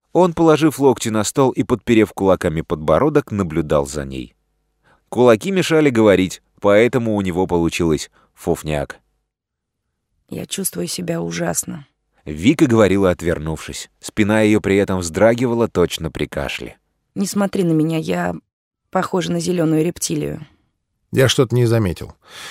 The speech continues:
Speaker 3: Садись завтракать. Пустой желудок похмелью не товарищ. Давай-ка.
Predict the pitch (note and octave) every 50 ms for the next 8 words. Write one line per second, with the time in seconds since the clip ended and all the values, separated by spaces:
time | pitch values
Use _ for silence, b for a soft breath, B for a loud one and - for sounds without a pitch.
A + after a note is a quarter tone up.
0 | B B - - B2+ C#3 D#3+ D#3+ D3 C3 D#3 C#3+ - - G#2+ - - D2+ - -
1 | b b b b b b b b _ A2 - - - C#3+ C#3 A#2 A2+ C3 C3 C#3
2 | C3+ A#2+ - - - F#2 - - A#2+ A#2+ A#2 A2 G#2+ G#2+ G#2 - G#2 G#2 G#2 G#2
3 | F#2+ E2 - - - - _ _ _ _ _ _ _ _ _ _ _ _ _ _
4 | _ _ _ _ _ _ _ _ _ _ _ - D2+ E2+ G2+ A2 A#2 A2+ G#2 -
5 | F2 -